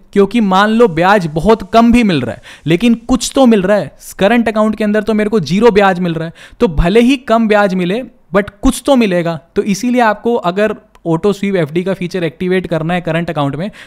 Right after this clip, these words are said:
तो आप बिंदास होकर कर सकते हो, भले ही कम ब्याज मिले, लेकिन कुछ तो मिलेगा। अब कम ब्याज मैं क्यों कह रहा हूँ, ठीक है, देखो,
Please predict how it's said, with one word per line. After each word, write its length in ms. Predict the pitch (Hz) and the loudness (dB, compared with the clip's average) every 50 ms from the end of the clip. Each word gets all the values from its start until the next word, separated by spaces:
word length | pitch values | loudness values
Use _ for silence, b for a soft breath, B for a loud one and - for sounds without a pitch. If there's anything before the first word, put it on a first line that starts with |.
| B - | B 2
तो 60 | 190 | 4
आप 120 | 202 208 | 4 4
बिंदास 440 | 175 190 190 180 185 202 233 214 220 | 2 0 0 2 4 4 4 2 2
होकर 140 | 202 202 202 | -2 -4 -2
कर 140 | 175 175 151 | -4 -4 -6
सकते 300 | - - 147 - - 220 | -6 -8 -10 -6 -6 -6
हो, 60 | 208 | -4
भले 220 | 151 156 175 208 | -4 -2 0 0
ही 40 | 226 | 0
कम 240 | 226 226 196 196 196 | 0 -2 -4 -2 -2
ब्याज 240 | 175 175 175 175 165 | -2 0 -2 -2 -2
मिले, 220 | 160 165 185 202 | -4 -4 -4 -2
लेकिन 220 | 196 185 185 202 202 | -2 -2 -2 -4 -4
कुछ 180 | 190 190 175 - - | -4 -6 -6 -2 -2
तो 80 | 202 | -2
मिलेगा। 360 | 170 139 117 110 104 - - _ - | 0 -2 -4 -6 -10 -14 -16 _ -6
अब 160 | 151 165 160 - | -6 -6 -4 0
कम 180 | 208 220 220 214 | 0 0 2 2
ब्याज 240 | 214 214 214 196 196 | 2 2 0 0 0
मैं 120 | 220 214 | -4 -4
क्यों 220 | 208 - 214 220 220 | -2 -2 -2 -2 -2
कह 160 | - 139 117 | -2 -4 -6
रहा 80 | 113 | -6
हूँ, 80 | 113 127 - B B B B B - | -8 -10 -12 B B B B B -6
ठीक 140 | 190 185 220 | -4 -2 -2
है, 80 | 190 | -2
देखो, 280 | 151 151 147 131 113 | -2 -4 -4 -4 -6